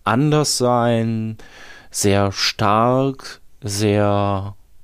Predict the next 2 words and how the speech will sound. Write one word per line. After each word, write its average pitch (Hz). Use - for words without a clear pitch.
unabhängig. 107
Und 107